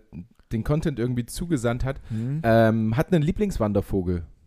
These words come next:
Speaker 1: Und zwar ist es der Kleiber. Der kann nämlich einfach den Baum heruntergehen. Das kann sonst kein anderer Vogel.
Speaker 2: Boah,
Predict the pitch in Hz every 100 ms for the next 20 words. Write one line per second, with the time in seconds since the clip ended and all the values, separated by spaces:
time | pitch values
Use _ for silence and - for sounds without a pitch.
0 | _ - 104 - 120 139 107 160 - 113
1 | - 120 107 151 98 85 85 _ _ _
2 | _ _ _ _ _ - 110 - 143 180
3 | 156 147 - 104 - 165 156 120 107 95
4 | 120 165 143 123 117 190 202 117 - 90
5 | 87 87 98 - 95 - 131 120 123 -
6 | - - 127 185 160 127 87 - 92 87
7 | 85 95 104 - - - -